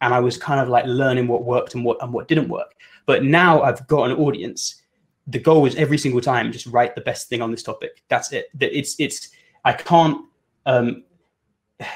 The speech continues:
if you drop the, if you're, like, a musician, it's really pretentious to say, but if you treat yourself like a musician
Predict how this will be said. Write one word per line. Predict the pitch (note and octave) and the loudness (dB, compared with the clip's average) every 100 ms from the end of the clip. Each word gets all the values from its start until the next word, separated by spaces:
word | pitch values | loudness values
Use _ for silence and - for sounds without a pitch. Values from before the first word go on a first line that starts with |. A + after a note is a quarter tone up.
| - - - _ | -20 -20 -20 _
if | F3+ E3+ F#3 | 2 2 2
you | |
drop | - E3+ E3+ D3 | 2 4 4 2
the, | F3 | 4
if | E3+ | 4
you're, | G3 | 4
like, | F3+ F3 | 4 4
a | |
musician, | D3 C#3 C#3 - - - | 2 0 -2 -4 -14 -10
it's | C3 | -4
really | D3+ D#3 | 2 2
pretentious | D3 C#3+ C#3+ C3+ D#3 E3 | 2 0 0 0 -4 -6
to | - | -8
say, | B2+ C3 | -2 0
but | B2 B2 | 0 0
if | C#3+ | 0
you | D#3+ | -2
treat | E3 D#3+ | 0 0
yourself | D#3+ C#3 | 2 0
like | C#3 C3 | 0 0
a | |
musician | B2+ A#2+ C#3 - E2 - | -2 0 -2 -4 -8 -10